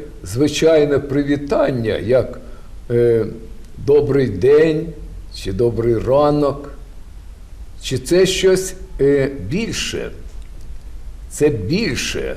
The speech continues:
тільки ми не усвідомлюємо. Бо коли ми не говоримо «Христос Воскрес», це означає,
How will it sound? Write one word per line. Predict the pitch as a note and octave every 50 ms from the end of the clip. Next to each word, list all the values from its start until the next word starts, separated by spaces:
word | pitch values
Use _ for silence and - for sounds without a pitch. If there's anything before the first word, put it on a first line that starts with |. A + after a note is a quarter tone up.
| - - - - - -
тільки | - C#3+ D3 C#3+ C#3+ - C#3+
ми | C3+ C#3 D3 E3+ E3+ D#3+
не | - - A#2 A#2+ C#3+ D3+
усвідомлюємо. | D3+ D3+ C#3+ D3 - D3 E3 F3+ E3+ E3 F#3+ E3+ C#3 A2 G2+ F#2+ F#2 D#2+ D#2+ D2+ C#2+ C#2 C2 B1 - - - - - - - - - - - - -
Бо | B2 B2+ B2+
коли | C3 D3+ D3 D3 D3+ F3+ G3 F#3
ми | E3+ D#3 D3 B2+ G#2+ F2+ - - - -
не | - C3 B2+ A#2+
говоримо | G#2+ A2+ C3 C3 C3 C3+ C#3 C3 A#2 A#2+ A2+ A2 G#2+ G2 - -
«Христос | - - B2+ C#3 C#3 C3+ - - - D#3+ D3+ C#3+ D3 - -
Воскрес», | A2 A#2 B2 A#2 - - - C#3+ D3+ B3 D4 C4 - - - - - - - - - - - - - - - - - - - - - - - - - - - - - -
це | - - B2 C3+ D3+ E3
означає, | E3+ D3+ B2+ E3 G3 G#3 G#3 - - E3 C#3+ C3 A#2+ A2 G#2+ A2 G#2+ G#2+ G2+